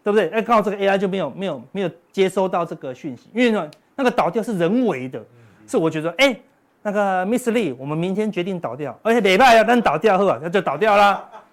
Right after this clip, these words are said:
Speaker 1: A I知道吗？不知道。他当然说倒掉以后，他可能开始改放空啊，对不对？但是你可能那一天刚好重压，那一次就输光了啦。对，所以我们每一次都会因为感觉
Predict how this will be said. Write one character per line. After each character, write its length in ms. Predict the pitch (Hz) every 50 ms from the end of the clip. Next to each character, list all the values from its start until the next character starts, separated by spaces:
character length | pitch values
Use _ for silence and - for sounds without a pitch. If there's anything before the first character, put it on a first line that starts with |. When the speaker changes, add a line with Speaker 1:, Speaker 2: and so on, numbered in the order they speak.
| _ _ _ _ _ _
Speaker 1:
A 180 | - 254 277
I 120 | 269 277 277
知 200 | 214 233 302 294
道 200 | 262 349 330 311
吗？ 240 | 294 277 269 269 254
不 140 | 262 247 233
知 180 | - - 208
道。 220 | 196 196 208 165 135 -
他 60 | 240
当 120 | 240 302
然 100 | 285 254
说 100 | 240 294
倒 180 | 262 - 185 196
掉 120 | 208 262
以 40 | 226
后， 120 | 226 233
他 120 | 214 202 226
可 180 | 226 - 165
能 80 | 135 139
开 160 | 139 - 190
始 80 | 170 160
改 160 | - - - -
放 180 | - 175 151
空 220 | 139 - 160 160 160
啊， 220 | 156 147 147 147 151
对 80 | 175
不 60 | 165
对？ 140 | 170 170 135 127
但 100 | 233 233
是 220 | 208 247 202 175 170 - _ _
你 80 | 254
可 80 | 202 214
能 140 | 202 208 226
那 120 | 233 233
一 80 | 262 247
天 320 | - 247 247 247 254 233 220
刚 160 | _ 247 254
好 140 | 247 208 156
重 280 | 135 - - 220 180 175
压， 180 | 165 160 160 160 - _ _ _ _
那 120 | - 214
一 40 | 233
次 140 | 233 - 240
就 140 | 185 - 175
输 260 | - - _ - 147
光 240 | 147 - - 135 135
了 100 | 135 127
啦。 120 | 117 107 - _
对， 160 | _ 220 202
所 140 | 160 - 277
以 40 | 269
我 40 | 233
们 80 | 208
每 260 | 190 180 165 143 143 175
一 40 |
次 300 | 185 - - 277 220 175 - _ _ _ _ _
都 100 | - 226
会 100 | 214 226
因 200 | 214 208 214 214 220
为 200 | 226 220 175 143 143 _
感 400 | - 165 139 131 127 117 113 113
觉 380 | - - 135 120 117 131 151